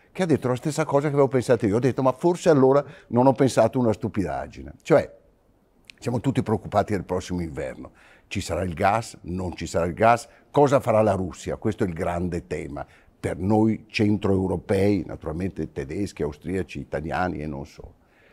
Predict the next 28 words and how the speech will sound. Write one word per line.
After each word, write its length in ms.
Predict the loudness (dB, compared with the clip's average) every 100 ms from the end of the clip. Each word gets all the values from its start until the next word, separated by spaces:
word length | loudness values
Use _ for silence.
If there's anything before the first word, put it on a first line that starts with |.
| _ _ _ _ -4
Allora, 340 | 2 4 2 -2
ieri 440 | 2 4 6 4
cosa 240 | 2 4
è 60 | 4
successo? 800 | 2 -6 -4 -8 -8 -12 -12 -12 _ _
Che 540 | 2 4 4 -4 _ -2
questa 340 | 0 2 -2
turbina 600 | 0 0 0 -2 2 4
della 220 | 4 2
Siemens 680 | 0 -4 -4 -6 -10 -14 -20 _ _ _ _ _ _ _ _ _ _
messa 300 | -2 0 0
in 80 | -2
Canada 640 | -2 -4 -4 -6 -6 -8
è 80 | -10
stata 340 | -4 -4 -2 -4
spedita 800 | -6 -4 -4 -4 -12 -10 -12 -12 _ _ _ 0
in 160 | 2
Russia 580 | 2 0 -4 -2 -2 -2 -10 _ _ _ _ _ -8
violando 840 | 4 6 8 6 4 4 4 4
le 240 | 4 4
sanzioni 1120 | 4 4 4 4 4 6 6 2 0 -2 -8 -6
che 140 | -2
noi 200 | 2 2
stessi 380 | 0 -6 0 0
abbiamo 240 | 0 -2
applicato 480 | -4 -4 -6 -8 -8
alla 120 | -10
Russia. 300 | -12 -18 -20